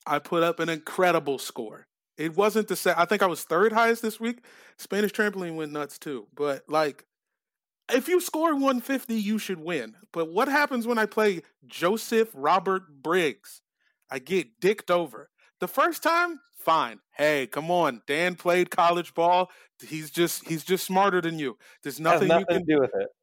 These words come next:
Speaker 1: There's nothing you can do. The second one, I don't accept. I, I, I, it was played under a protest. I lost by four points to this man,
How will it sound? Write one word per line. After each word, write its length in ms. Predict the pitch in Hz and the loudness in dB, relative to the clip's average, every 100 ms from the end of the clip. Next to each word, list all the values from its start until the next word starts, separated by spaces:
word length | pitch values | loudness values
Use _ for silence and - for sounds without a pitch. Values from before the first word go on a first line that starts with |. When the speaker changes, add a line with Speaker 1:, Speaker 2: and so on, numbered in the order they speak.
| _ | _
Speaker 1:
There's 200 | 160 147 | -2 0
nothing 380 | 170 190 202 190 | 0 0 0 -2
you 120 | 190 | -2
can 220 | 185 185 170 | -4 -6 -2
do. 340 | 196 175 113 | 0 0 -2
The 100 | 147 | -6
second 500 | 143 - 208 226 269 | -8 0 0 0 -2
one, 320 | 269 269 277 247 _ _ | 0 2 0 -4 _ _
I 140 | 139 143 | -2 0
don't 300 | 120 147 143 | 0 -2 -2
accept. 480 | 127 - 143 135 _ _ _ - | -6 -4 -2 -2 _ _ _ -2
I, 380 | 139 147 143 143 | 2 4 2 0
I, 320 | 147 139 147 | -4 -4 -2
I, 60 | 143 | -2
it 120 | 156 | -4
was 140 | 139 131 | -6 -8
played 340 | - 220 226 | 0 2 2
under 240 | 208 185 156 | 0 0 -4
a 40 | |
protest. 580 | - 165 165 139 110 - - - | -2 -4 -4 -6 -10 -12 -20 0
I 140 | 196 262 | 2 4
lost 460 | 294 269 262 - - _ _ | 4 4 4 0 -10 _ _
by 380 | 160 156 143 139 - _ - | 2 4 4 0 -8 _ -8
four 240 | 208 277 302 | -2 0 0
points 380 | - 233 202 - | -2 -2 -2 -8
to 100 | 151 | -8
this 200 | 135 139 | -8 -8
man, 340 | 135 127 123 | -8 -8 -10